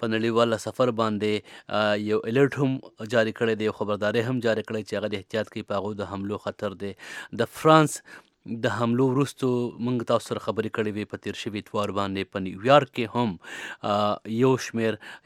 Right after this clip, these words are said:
حفاظتي ګامونه پورته کړی شوي وو او هغه ویلي چې دونه تریټ یا دونه دړکه مخکې نه ده کله محسوس کړی شوې. آ، م، نن د، آ، فرانس چې کوم صدر دی، فرانسوا اولان، هغه هم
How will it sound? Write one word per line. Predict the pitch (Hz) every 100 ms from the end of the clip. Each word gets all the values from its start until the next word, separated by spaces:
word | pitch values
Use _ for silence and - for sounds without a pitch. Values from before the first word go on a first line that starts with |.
| 104
حفاظتي | 110 107 107 113
ګامونه | 117 110 110 104
پورته | 113 104 -
کړی | - 101
شوي | - 110 104
وو | 95 104 107 -
او | 101 101
هغه | 98 101
ویلي | 101 101 98
چې | 95
دونه | 101 98
تریټ | 95 - 120 107
یا | 104
دونه | 107 104
دړکه | 98 95 - 104
مخکې | 104 - 101
نه | 98
ده | 95
کله | 98 92
محسوس | 92 95 95 - 98
کړی | 92
شوې. | - 101 95 - - - - -
آ، | 127 135
م، | 135 - 156 156 151 151
نن | 160 185 175
د، | 156 151 151 - _
آ، | 127 127 131
فرانس | 117 - - 156 160 -
چې | 135
کوم | - 123 123 120 -
صدر | - 143 131
دی، | 113 120 120 113 - -
فرانسوا | 139 120 - 117 -
اولان، | 110 127 120 107
هغه | 101 107 113 113
هم | 113